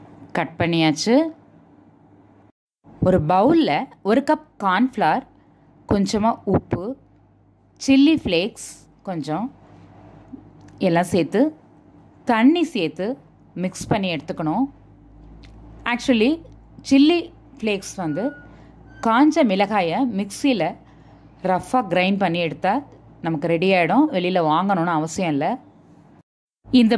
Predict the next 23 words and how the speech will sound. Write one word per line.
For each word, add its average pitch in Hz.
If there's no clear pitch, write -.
பிளேட்டில் 240
pizza 320
cheese 233
துருவி 233
வச்சுருக்கேன். 170
அதே 170
மாதிரி 170
பன்னீரும் 214
இந்த 180
மாதிரி 165
நம்ம 190
குட்டி 170
குட்டியாக 180
நமக்கு 160
தேவையான 170
அளவு 196
க்யூபாக 214
cut 165
பண்ணி 185
எடுத்துக்கணும். 160
Bread, 262
பன்னீர், 208
cheese, 240